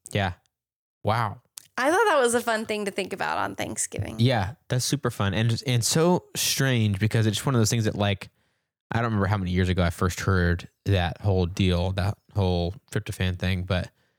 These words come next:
Speaker 1: it just has really become a household bit of trivia, you
Speaker 2: Yeah.
Speaker 1: know? And every year, I feel like I even see articles, you know, referencing it and stuff like that,
Speaker 2: Mm-hmm.
Speaker 1: that are like,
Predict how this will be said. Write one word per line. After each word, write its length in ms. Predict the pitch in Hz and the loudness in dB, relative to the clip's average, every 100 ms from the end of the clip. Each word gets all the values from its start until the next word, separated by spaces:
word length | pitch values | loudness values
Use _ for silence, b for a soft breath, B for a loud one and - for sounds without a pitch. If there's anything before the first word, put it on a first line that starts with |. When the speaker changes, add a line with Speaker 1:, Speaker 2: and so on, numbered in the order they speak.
| _ _ _ _ - | _ _ _ _ -4
Speaker 1:
it 100 | 104 | 0
just 220 | 110 - | 0 2
has 260 | 127 101 113 | 2 2 2
really 160 | 127 | 2
become 560 | 113 104 120 113 104 104 | 2 2 2 2 2 0
a 160 | 92 92 | 0 0
household 800 | 101 98 - 101 95 92 87 - _ _ _ _ _ _ _ _ _ _ _ _ _ - 98 | 2 0 0 2 2 0 -2 -12 _ _ _ _ _ _ _ _ _ _ _ _ _ -8 -2
bit 320 | 104 - - - | -2 -4 -8 -6
of 100 | 90 | -2
trivia, 400 | 101 90 87 - _ _ | -2 -2 -4 -8 _ _
you 100 | 107 | 2
Speaker 2:
Yeah. 140 | 107 101 | 4 4
Speaker 1:
know? 160 | 117 - _ _ _ _ - - - | 2 -2 _ _ _ _ -20 -20 -2
And 460 | 101 101 98 95 - _ _ _ _ - | 2 4 2 0 -4 _ _ _ _ -2
every 280 | 107 107 110 | 0 2 4
year, 340 | 107 104 104 95 | 6 6 4 2
I 60 | |
feel 140 | - 165 | 0 0
like 80 | 113 | 0
I 40 | |
even 200 | 104 95 | 2 0
see 180 | - 98 | 2 2
articles, 600 | 92 104 - 90 85 - _ _ _ | 4 2 2 0 0 -8 _ _ _
you 100 | 92 | -2
know, 200 | 90 131 - - - | -2 -2 -6 -12 -4
referencing 560 | 98 90 95 - 92 | -2 -2 -4 -2 -2
it 160 | 87 - | -2 -2
and 80 | 90 | -4
stuff 120 | 95 | -2
like 120 | 90 | 0
that, 120 | - 87 | 0 0
Speaker 2:
Mm-hmm. 80 | |
Speaker 1:
that 100 | 87 | 0
are 80 | 87 | 0
like, 260 | 85 87 | 0 -2